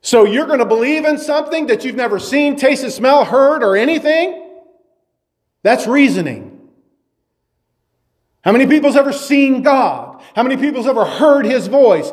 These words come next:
How many people has ever reached out and touched Him? But you believe in that? You see, that makes no reasonable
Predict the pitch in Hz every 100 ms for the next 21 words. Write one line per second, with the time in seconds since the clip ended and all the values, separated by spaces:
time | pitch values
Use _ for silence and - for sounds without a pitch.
0 | - - 277 277 277 294 240 220 233 214
1 | 277 277 - 269 226 214 - 302 - -
2 | 180 127 - - _ _ _ _ _ _
3 | _ - 208 220 131 208 208 240 254 262
4 | 277 - - - _ _ _ _ _ _
5 | _ _ _ _ _ _ - 220 277 262
6 | 277 247 247 240 254 247 220 - - 185
7 | 214 294 294 277 269 220 196 170 143 113
8 | - _